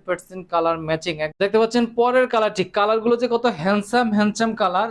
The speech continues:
যে কালারগুলোকে এক কথায় সেরা কালার বলা যায়। আমাদের এই সেটে রয়েছে দশটি কালার এবং এক সপ্তাহের মধ্যে আমাদের পরের সেটটা চলে আসবে, যেখানে রয়েছে আরো দশটি কালার। ওয়েল কটনে এখন হান্ড্রেড পার্সেন্ট কটন পলোর ভরপুর কালেকশন রয়েছে।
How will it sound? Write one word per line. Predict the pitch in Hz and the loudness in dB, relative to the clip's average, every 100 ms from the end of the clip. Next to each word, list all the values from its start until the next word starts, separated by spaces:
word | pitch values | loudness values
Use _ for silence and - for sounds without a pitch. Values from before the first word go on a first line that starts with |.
| - | -4
যে | 156 208 | -2 0
কালারগুলোকে | 214 220 208 220 220 226 226 - | 2 0 2 2 2 0 -2 -2
এক | 220 226 - | -2 -2 -4
কথায় | 214 214 208 | 0 2 2
সেরা | - 185 196 | 2 0 2
কালার | 190 185 | 2 2
বলা | 175 165 | 2 0
যায়। | 160 180 247 _ | 2 0 -2 _
আমাদের | 190 202 220 | -6 -4 -2
এই | 220 240 | -2 -2
সেটে | 240 240 | 0 2
রয়েছে | 240 226 220 | 2 2 2
দশটি | 214 208 220 | 0 0 0
কালার | 220 220 208 | 0 2 2
এবং | 202 214 220 | 0 -2 -4
এক | 196 196 | -4 -4
সপ্তাহের | - 220 214 - 226 220 220 220 214 | -4 -4 -4 0 2 4 2 2 0
মধ্যে | 202 214 202 | 0 -2 0
আমাদের | 202 185 185 | -2 0 0
পরের | 190 - 226 | -2 0 0
সেটটা | 240 220 202 190 | 0 -2 -4 -4
চলে | 190 185 | 0 0
আসবে, | 170 180 | 0 -2
যেখানে | 170 170 | -4 -4
রয়েছে | 170 165 - | -4 -6 -4
আরো | 170 202 | -2 -2
দশটি | 214 190 - 156 | 0 0 -2 -4
কালার। | 135 120 104 - | -2 -4 -6 -2
ওয়েল | 202 247 247 | 2 2 2
কটনে | 240 240 240 | 0 2 0
এখন | 226 226 | 0 -2
হান্ড্রেড | 190 208 214 233 226 | -2 -2 2 0 0
পার্সেন্ট | 214 208 - 220 208 | -2 -2 -2 -6 -4
কটন | 190 196 196 214 208 190 | 0 0 2 0 0 0
পলোর | 190 196 202 | 2 2 0
ভরপুর | 143 160 165 202 | 0 -2 -2 -4
কালেকশন | 196 196 185 202 | -4 -4 -6 -4
রয়েছে। | 196 190 208 | -2 -2 -2